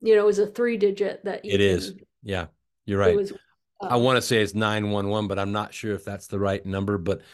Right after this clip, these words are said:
Speaker 2: there is a three digit code that the government created,
Speaker 1: Hmm.
Speaker 2: kinda like, no, oh, nine one one's <laughs> emergency. I, I think
Speaker 1: Right,
Speaker 2: it's,
Speaker 1: right, right.
Speaker 2: yeah, yeah, that's my mistake. So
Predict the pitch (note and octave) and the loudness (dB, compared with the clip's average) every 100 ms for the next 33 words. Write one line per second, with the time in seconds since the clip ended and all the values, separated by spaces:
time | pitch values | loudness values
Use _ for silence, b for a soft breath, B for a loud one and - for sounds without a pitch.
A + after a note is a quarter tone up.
0 | B B B G2+ G#2 F#2 E2+ - A2+ G2+ | B B B 2 2 2 -4 -2 -2 0
1 | G#2 G2 D#2+ G#2 G#2 F#2+ F#2+ - F#2 F2 | -2 -2 -4 -2 -2 -2 -6 -8 -12 -4
2 | G#2 G#2 G2 F#2+ - G2+ G2 G2 F2 b | 0 0 0 -4 -4 -2 0 -2 -6 b
3 | b b C4 A#3+ G#2+ G2+ G2 - C3+ G#2+ | b b -4 0 0 0 0 -4 -6 -2
4 | G#2+ A2 G2+ - B2 C3+ A#2+ B2+ - F2 | 0 0 -2 -2 0 0 2 0 -2 -2
5 | A#2+ A#2 G#2+ F2+ D#2+ B B G#2+ - A#2 | -2 -2 -2 -8 -12 B B -8 -4 0
6 | - A#3+ A3+ A3+ G#3+ G3 - A#2 G2+ G2 | 4 6 6 4 2 -2 -4 0 2 2
7 | F#2+ G#2 G2 - F#2+ F2+ F2 F2 E2 - | -2 -4 -6 -6 -6 -6 -8 -10 -10 -8
8 | F#2+ F2 | -8 -8